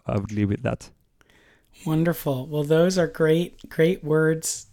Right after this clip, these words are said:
Speaker 2: to, uh, uh, end on, or great wisdom to end on. Actually, this, this, uh, while we're talking about it,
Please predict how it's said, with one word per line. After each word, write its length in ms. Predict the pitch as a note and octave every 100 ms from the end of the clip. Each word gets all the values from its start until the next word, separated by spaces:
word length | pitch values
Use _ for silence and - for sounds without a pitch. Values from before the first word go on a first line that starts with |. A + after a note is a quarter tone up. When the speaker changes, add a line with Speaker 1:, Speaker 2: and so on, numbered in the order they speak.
| -
Speaker 2:
to, 340 | - D#3 D3+
uh, 40 |
uh, 720 | D3 C#3 C#3 C#3 E3 C3+ C3+ -
end 300 | D3 D3+ D3+
on, 400 | C#3+ C#3 D3+ F#3
or 100 | C#3+
great 260 | - D3
wisdom 280 | D3+ D#3 E3
to 80 | C#3+
end 200 | D#3 D#3+
on. 180 | D3 C#3+ - - -
Actually, 420 | E3+ - F3+ E3+
this, 220 | F3 F3
this, 360 | - E3+ D#3+ - -
uh, 220 | E3 D3+
while 340 | D3+ D#3 D#3+ E3
we're 100 | D#3
talking 460 | - F3 F#3+ E3+
about 320 | D3 C#3+ C#3+ D3
it, 220 | D3+